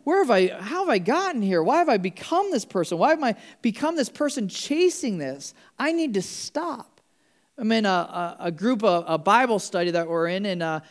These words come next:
just yesterday we're talking about the prodigal son, and we're talking about that moment when he's in the,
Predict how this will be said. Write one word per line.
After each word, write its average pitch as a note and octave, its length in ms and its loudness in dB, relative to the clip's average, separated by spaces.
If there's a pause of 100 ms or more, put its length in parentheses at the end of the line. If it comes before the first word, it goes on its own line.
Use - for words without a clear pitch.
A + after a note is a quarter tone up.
(180)
just G3 240 -2
yesterday G3+ 460 2
we're E3+ 160 0
talking F#3+ 400 -2
about E3+ 220 0
the - 80 -6
prodigal F#3 500 0
son, F3 340 -4
and C#3 80 -6
we're C#3+ 120 -2
talking F#3+ 260 -2
about F3+ 240 4
that F3 180 0
moment F#3+ 440 0
when E3 160 -6
he's G3 220 -2
in G#3 120 -2
the, F3 160 -2